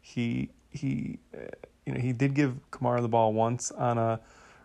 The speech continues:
read option, but normally he's pulling that ball.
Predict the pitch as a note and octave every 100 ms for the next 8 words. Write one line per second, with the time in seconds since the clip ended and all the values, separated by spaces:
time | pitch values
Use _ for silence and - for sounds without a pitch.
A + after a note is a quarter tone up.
0 | _ A#2+ A#2+ A2+ A2+ A2+ - A#2 A2 A2+
1 | A2+ - _ - _ _ _ _ _ _
2 | _ _ - - C#3 C3+ C#3 C3+ A#2+ B2
3 | - - A#2 A2+ - - - -